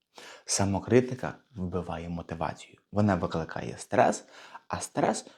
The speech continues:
змушує нас шукати. Правильно що? Швидкого дофаміну. Їжі, їжі, ігор, соцмереж. Замкнуте коло. Ті, хто ставиться до...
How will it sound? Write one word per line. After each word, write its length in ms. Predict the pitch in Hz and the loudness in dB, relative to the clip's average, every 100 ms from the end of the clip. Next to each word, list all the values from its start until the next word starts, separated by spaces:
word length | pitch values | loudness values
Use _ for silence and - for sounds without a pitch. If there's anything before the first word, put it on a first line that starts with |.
| - | -8
змушує 600 | 98 98 127 156 165 151 | -2 2 2 2 0 0
нас 240 | 92 98 | 0 -2
шукати. 460 | - - - - - - _ _ _ | -6 -10 -8 -8 -8 -20 _ _ _
Правильно 440 | - 90 82 78 82 | 0 2 2 -2 0
що? 320 | - - - _ - | 2 2 0 _ -2
Швидкого 520 | - 78 - 90 98 | 0 0 -2 0 2
дофаміну. 540 | 92 - 80 73 78 - _ _ _ | 0 -2 -4 -4 -6 -14 _ _ _
Їжі, 560 | - 104 143 143 139 143 - _ _ _ - | 0 6 8 6 4 -2 -10 _ _ _ -6
їжі, 480 | 92 131 147 143 | 4 6 4 0
ігор, 520 | 135 - 87 90 104 - | -6 -4 -4 -2 -6 -10
соцмереж. 800 | - - - 87 87 - - - - - _ _ | -12 -10 -4 -4 -2 -6 -8 -10 -20 -20 _ _
Замкнуте 600 | 87 85 92 98 101 95 | -4 0 0 0 -4 -4
коло. 380 | - - - - _ _ _ _ _ _ _ _ _ | -8 -12 -12 -18 _ _ _ _ _ _ _ _ _
Ті, 380 | - 113 - - _ | 2 2 2 -6 _
хто 260 | - - | -12 -4
ставиться 560 | - - 101 87 85 - | -4 0 0 2 -4 -6
до... 220 | 90 90 | -2 -2